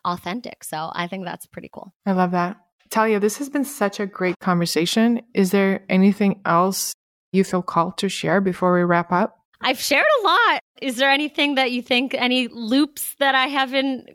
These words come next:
Speaker 1: wrapped up here? I mean, I guess I, I would love to stress, not stress, the opposite of stress, reiterate the actual importance of the plants that you and I both talk about. And I just think it is so cool that we both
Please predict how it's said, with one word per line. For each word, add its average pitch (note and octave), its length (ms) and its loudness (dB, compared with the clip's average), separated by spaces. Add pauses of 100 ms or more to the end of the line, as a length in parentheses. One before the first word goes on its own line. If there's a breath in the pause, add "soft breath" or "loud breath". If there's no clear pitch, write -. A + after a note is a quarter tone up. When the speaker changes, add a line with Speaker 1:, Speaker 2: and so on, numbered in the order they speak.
(120)
Speaker 1:
wrapped B3 480 -2
up C#4+ 200 -2
here? D4+ 280 2
I D4+ 80 4
mean, B3 280 -2
I A#3 160 0
guess A#3 420 -2
I, A3+ 180 0 (100)
I A3 160 -2
would G#3+ 140 -6
love G#3 280 -2
to - 140 -10
stress, G#3 460 -4 (180)
not F3+ 220 -10
stress, F3 560 -4
the E3 100 -12
opposite F#3+ 400 -4
of F3 100 -6
stress, F3 240 -4 (400 loud breath)
reiterate B3 580 0
the G#3 160 -6
actual F#3+ 460 -2
importance C4 720 0 (120)
of C4 400 2
the D4 100 0
plants D4 460 -6
that C#4+ 120 0
you C4+ 140 -4
and C#4 100 -2
I C#4+ 120 0
both A#3+ 720 0
talk C4 340 -2
about. D#4 320 2
And B3 120 -4
I A#3 160 -2
just C4 280 -8
think A#3+ 240 -2
it A3 100 -4
is A3 180 -6
so A3+ 580 0
cool G#3+ 500 0 (440 loud breath)
that A3+ 220 -2
we G3+ 360 -6
both A3 520 0